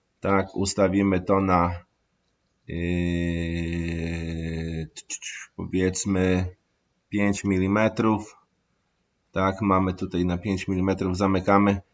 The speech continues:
i teraz musimy, e, iść z powrotem tu i następne create a body.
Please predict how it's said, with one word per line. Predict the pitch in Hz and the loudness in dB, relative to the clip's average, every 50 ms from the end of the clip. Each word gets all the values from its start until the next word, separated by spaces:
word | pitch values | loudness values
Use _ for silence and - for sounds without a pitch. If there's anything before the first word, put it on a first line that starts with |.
| _ _ - | _ _ -8
i | - 90 | -4 0
teraz | - 104 104 101 104 | 2 4 4 4 2
musimy, | 107 101 95 - 107 101 98 101 98 - - _ - | 0 0 0 2 2 4 4 4 4 0 -4 _ -4
e, | - 92 92 92 92 - | 0 0 2 2 2 2
iść | - 98 101 95 - | 2 2 2 2 0
z | - | 0
powrotem | - 98 92 90 98 98 98 101 95 90 | 0 0 2 4 4 4 4 2 0 0
tu | - 98 - | 0 0 0
i | 95 98 | 2 2
następne | 98 95 98 - - 104 98 92 98 98 92 | 2 2 0 0 0 0 0 0 0 -2 -2
create | - - 104 101 101 98 92 | 0 2 4 6 6 8 6
a | 90 | 6
body. | 87 92 92 90 87 87 | 8 8 8 8 8 6